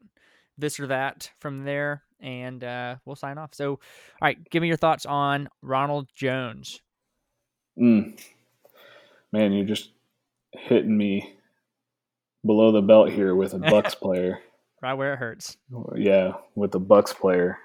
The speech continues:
Speaker 2: Um, <laughs> so, <laughs> um,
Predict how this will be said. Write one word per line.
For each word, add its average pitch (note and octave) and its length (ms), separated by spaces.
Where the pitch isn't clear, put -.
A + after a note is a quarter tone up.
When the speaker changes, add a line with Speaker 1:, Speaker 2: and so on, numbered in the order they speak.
Speaker 2:
Um, G2+ 640
<laughs> - 120
so, G#2 360
<laughs> - 640
um, G#2 680